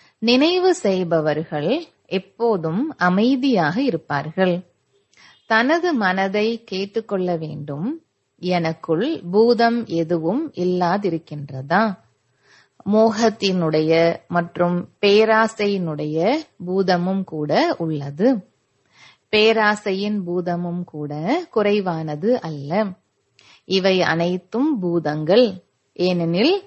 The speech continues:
ராவண சேனை. பாபா குழந்தைகளுக்கு நினைவு யாத்திரையை கற்றுத்தருகின்றார். ஆனால் இதில் அதிகமாக குழந்தைகள் குழம்பி போகின்றார்கள், புரிந்து கொள்வதில்லை.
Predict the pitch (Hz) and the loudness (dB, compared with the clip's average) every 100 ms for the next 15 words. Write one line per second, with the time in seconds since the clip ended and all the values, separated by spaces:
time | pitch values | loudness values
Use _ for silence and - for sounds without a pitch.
0 | _ - 165 175 190 208 175 214 285 175 | _ -10 0 2 4 2 0 -2 -4 -8
1 | 156 151 170 165 165 _ _ _ _ _ | -8 -6 -6 -8 -12 _ _ _ _ _
2 | _ _ _ _ - 175 170 202 196 151 | _ _ _ _ -6 2 4 4 2 0
3 | 143 233 - _ _ _ - 240 254 277 | 0 -4 -8 _ _ _ 0 2 4 4
4 | 277 269 240 233 - 247 262 - 185 196 | 2 2 2 0 0 2 2 0 -4 0
5 | 208 240 262 269 190 170 170 165 151 151 | 2 2 2 2 4 2 0 -2 0 0
6 | 269 - 214 214 202 160 170 160 - - | 0 -2 -4 -4 -2 -2 -2 -6 -10 -12
7 | 80 _ _ _ _ - - - 214 233 | -12 _ _ _ _ -20 -14 0 2 2
8 | 247 240 247 254 214 202 220 226 165 165 | 2 4 4 2 -2 -2 0 0 -2 -4
9 | 196 220 220 208 247 247 226 226 226 226 | -4 -4 -4 -4 -2 -2 0 -2 -4 -4
10 | 226 226 220 226 240 247 226 208 208 196 | -4 -4 -2 0 -2 -6 -6 -8 -6 -8
11 | 190 185 185 190 196 202 _ _ _ _ | -6 -6 -4 -6 -8 -12 _ _ _ _
12 | _ 247 247 269 269 269 220 208 196 175 | _ 4 4 4 2 0 -2 0 -2 -2
13 | 170 170 170 180 | -2 0 -2 -4